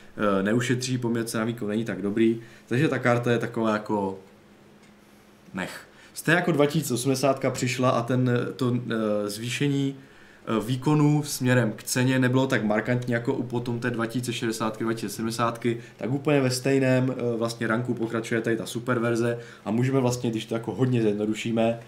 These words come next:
říct, že máme tady třetí dva tisíc osmdesát T I, která ceno-, která poměrem cena výkon vychází velmi podobně a jenom se vlastně, eh, zvyšuje výkon a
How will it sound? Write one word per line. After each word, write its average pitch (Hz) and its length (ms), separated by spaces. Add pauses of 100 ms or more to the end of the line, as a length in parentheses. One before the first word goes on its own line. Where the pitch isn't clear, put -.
(340)
říct, 120 420
že 113 160
máme 120 220
tady 113 400 (200)
třetí 147 720
dva 117 180 (200)
tisíc 127 420
osmdesát 117 680
T 101 200
I, 104 240 (1500)
která 135 560 (140)
ceno-, 131 400 (380)
která 123 200
poměrem 120 360
cena 117 200
výkon 107 280
vychází 104 400
velmi 101 240
podobně 104 440
a - 80
jenom 104 180
se 110 120
vlastně, 98 500 (520)
eh, 95 320 (840)
zvyšuje 101 340
výkon 98 340
a 92 120